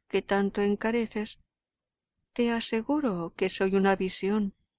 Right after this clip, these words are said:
y que has de horripilarte si me descubro. Oh,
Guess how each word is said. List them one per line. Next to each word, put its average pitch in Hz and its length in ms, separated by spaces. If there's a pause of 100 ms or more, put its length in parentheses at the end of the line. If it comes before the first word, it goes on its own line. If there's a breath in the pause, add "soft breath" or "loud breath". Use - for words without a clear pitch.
(800)
y 202 140
que 180 160
has 190 200
de 196 140
horripilarte 196 1040
si - 200
me 220 140
descubro. 175 640 (3750)
Oh, 226 400